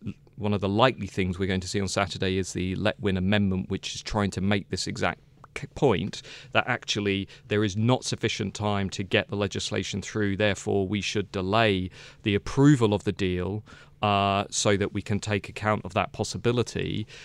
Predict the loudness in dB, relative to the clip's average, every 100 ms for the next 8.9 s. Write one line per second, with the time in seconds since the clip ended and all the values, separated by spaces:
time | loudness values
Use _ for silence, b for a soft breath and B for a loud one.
0 | B 2 4 6 6 6 4 2 2 2
1 | 0 -2 -4 0 0 2 0 2 2 0
2 | -4 -4 0 0 0 0 2 2 2 -2
3 | -4 -4 -4 -2 2 2 2 -2 -2 -2
4 | b b b -10 2 4 4 0 -8 -4
5 | -2 -2 -4 -2 0 -2 -2 -4 -2 -2
6 | -4 -4 -2 -2 -2 -2 -4 -4 -2 -4
7 | -4 0 0 0 -2 -6 b b b 0
8 | 2 0 -2 2 2 2 -2 -2 -4